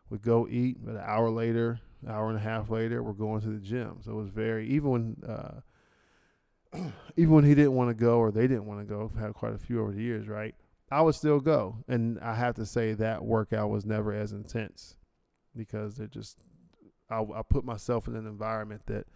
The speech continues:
had a workout partner. Without that person, it's just like, "Ah, it's not the same." I'm still gonna do all my exercises, but, ah, it's just not the same. So be it. So whatever you have to do, man, to get down and, and dirty and,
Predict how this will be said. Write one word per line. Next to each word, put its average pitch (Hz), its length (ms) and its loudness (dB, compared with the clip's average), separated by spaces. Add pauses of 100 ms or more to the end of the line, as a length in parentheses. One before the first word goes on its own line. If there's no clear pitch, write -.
(340)
had 120 200 6
a 110 40 8
workout 110 460 4
partner. - 360 -10
Without 113 300 0
that 107 180 -2
person, 113 360 -2
it's 104 120 -12
just 113 140 -12
like, - 140 -10
"Ah, 110 200 -4
it's 107 140 -6
not 113 140 0
the - 80 -10
same." 113 300 -6
I'm 131 80 4
still 185 160 8
gonna 127 180 4
do 117 220 2
all 107 80 0
my 104 160 -6
exercises, 107 580 -8
but, - 140 -6
ah, 147 240 -4
it's 127 80 -4
just 117 140 -10
not 110 180 -8
the - 80 -18
same. 92 280 -12 (920)
So 123 220 0
be 104 200 -4
it. - 100 -6
So 135 160 8
whatever 147 360 10
you 151 180 2
have 135 280 0
to 120 100 -10
do, 120 260 2
man, 107 400 -2
to 110 120 -8
get 107 280 0
down 110 440 -4
and, 92 280 -14
and 110 200 -8
dirty 110 400 0
and, 107 180 -10